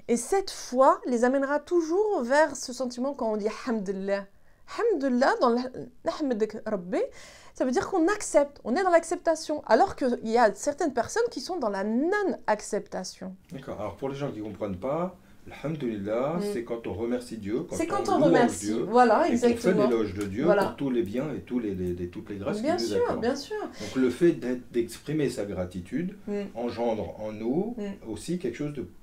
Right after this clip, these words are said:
Speaker 2: positif, hein, c'est ce que tu dis.
Speaker 1: Exactement, ça engendre en nous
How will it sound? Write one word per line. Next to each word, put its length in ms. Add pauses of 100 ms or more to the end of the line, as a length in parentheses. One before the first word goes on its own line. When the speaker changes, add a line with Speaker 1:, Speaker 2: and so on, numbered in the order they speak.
Speaker 2:
positif, 560
hein, 100
c'est 140
ce 80
que 80
tu 160
dis. 120
Speaker 1:
Exactement, 540
ça 160
engendre 340
en 80
nous 160